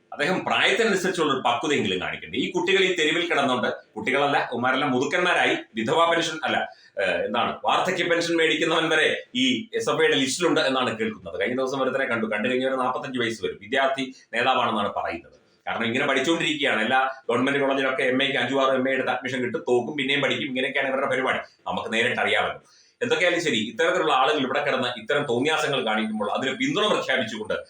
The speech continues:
സി പി എമ്മിന്റെ സംസ്ഥാന സെക്രട്ടറി വരികയാണ്. ഉത്തരവാദിത്തപ്പെട്ട പാർട്ടി, നാട് ഭരിക്കുന്ന പാർട്ടിയുടെ സംസ്ഥാന സെക്രട്ടറി വരികയാണ്. മുൻ മന്ത്രി കൂടിയാണ് അദ്ദേഹം, എം എൽ എ കൂടിയാണ്. ഇത്തരത്തിലാണ് ഇവിടെ വളർത്ത-, വളർത്തി വലുതാക്കുന്നത് ഈ സഖാക്കളെയൊക്കെ തന്നെ. അപ്പോൾ കേരളത്തിന്റെ,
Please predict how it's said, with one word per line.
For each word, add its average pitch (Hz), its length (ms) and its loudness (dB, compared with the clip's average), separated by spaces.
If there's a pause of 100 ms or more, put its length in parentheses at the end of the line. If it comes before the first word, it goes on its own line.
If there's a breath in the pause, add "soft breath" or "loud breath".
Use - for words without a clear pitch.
(140 loud breath)
സി 151 220 0
പി 202 80 2
എമ്മിന്റെ 190 220 2
സംസ്ഥാന 165 400 0
സെക്രട്ടറി 127 300 -2
വരികയാണ്. - 460 -6
ഉത്തരവാദിത്തപ്പെട്ട 170 600 0
പാർട്ടി, 107 480 -2 (920 soft breath)
നാട് 156 180 2
ഭരിക്കുന്ന 175 340 4
പാർട്ടിയുടെ 143 340 2
സംസ്ഥാന 135 340 0
സെക്രട്ടറി 120 280 0
വരികയാണ്. 92 360 0
മുൻ 175 180 0
മന്ത്രി 170 260 2
കൂടിയാണ് 139 300 2
അദ്ദേഹം, 156 260 2
എം 165 120 2
എൽ 196 100 4
എ 190 80 4
കൂടിയാണ്. - 320 0 (340 soft breath)
ഇത്തരത്തിലാണ് 135 720 2 (180)
ഇവിടെ 120 340 0
വളർത്ത-, 123 540 0
വളർത്തി 131 300 0
വലുതാക്കുന്നത് 117 640 2
ഈ 107 100 -10
സഖാക്കളെയൊക്കെ 101 680 -2
തന്നെ. - 160 -20 (160)
അപ്പോൾ 98 300 -2 (260 loud breath)
കേരളത്തിന്റെ, 120 560 0